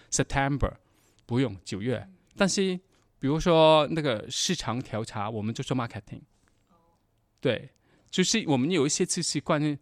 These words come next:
啊，我们有一个 appointment 可以吗？然后不会说我们有一个约会，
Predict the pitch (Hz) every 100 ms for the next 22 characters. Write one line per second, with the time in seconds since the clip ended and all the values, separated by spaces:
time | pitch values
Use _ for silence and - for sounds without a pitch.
0 | _ - - - _ _ _ 135 139 185
1 | 143 160 165 - - 180 175 107 - -
2 | 143 135 110 98 101 127 143 143 - 135
3 | 165 160 151 - _ _ 123 123 165 117
4 | 104 123 160 135 - - 165 113 -